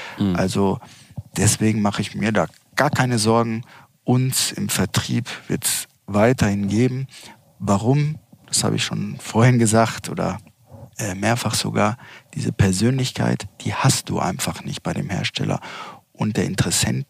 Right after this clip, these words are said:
Speaker 2: der möchte gerne einen persönlichen Kontakt. Und gerade im Premium-Segment haben wir dann nochmal den Vorteil, da ist das, glaub ich, noch alles ein bisschen persönlicher.
Speaker 1: Mhm. Ja, glaub ich auch.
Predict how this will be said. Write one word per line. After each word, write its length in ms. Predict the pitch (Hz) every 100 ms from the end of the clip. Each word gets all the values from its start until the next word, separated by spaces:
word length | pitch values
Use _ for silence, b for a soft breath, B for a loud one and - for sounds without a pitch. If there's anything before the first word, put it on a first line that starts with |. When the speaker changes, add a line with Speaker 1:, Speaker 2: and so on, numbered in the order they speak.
| -
Speaker 2:
der 100 | 87
möchte 540 | 87 92 120 131 - 107
gerne 300 | 104 107 95
einen 160 | 95
persönlichen 580 | 101 95 98 85 - -
Kontakt. 560 | - - - - - - B B B -
Und 160 | - -
gerade 320 | - 95 113
im 220 | 107 - -
Premium-Segment 1000 | - 98 113 107 95 98 - 92 101 - B B B
haben 180 | - 98
wir 80 | 95
dann 140 | 92
nochmal 320 | 104 - -
den 180 | 135 117
Vorteil, 380 | - - - -
da 100 | 82
ist 140 | -
das, 140 | - -
glaub 160 | -
ich, 120 | - -
noch 200 | - -
alles 280 | - -
ein 60 | -
bisschen 320 | - - 90
persönlicher. 720 | - 87 - - - - - - - -
Speaker 1:
Mhm. 300 | 107 98 95 - -
Ja, 140 | 92 78 - -
glaub 180 | 82
ich 140 | 76 73
auch. 160 | 67